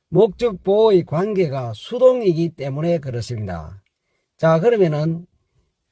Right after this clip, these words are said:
"I can't get the car started." 이 말을 예를 들어서 설명을 드리면요. "나는 그 차가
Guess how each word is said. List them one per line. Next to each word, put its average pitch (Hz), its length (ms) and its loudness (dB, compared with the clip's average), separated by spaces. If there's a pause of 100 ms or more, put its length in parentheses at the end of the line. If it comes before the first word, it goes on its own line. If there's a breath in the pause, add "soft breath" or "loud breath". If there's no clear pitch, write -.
(140)
"I 190 300 0
can't 233 560 -4
get 175 280 2
the 160 220 -4
car 214 360 -2
started." 123 960 -6
이 185 120 -2
말을 214 600 -2
예를 151 280 -2
들어서 139 280 -4
설명을 139 480 -6
드리면요. 117 720 -6 (720)
"나는 185 760 0
그 202 360 0
차가 190 560 -4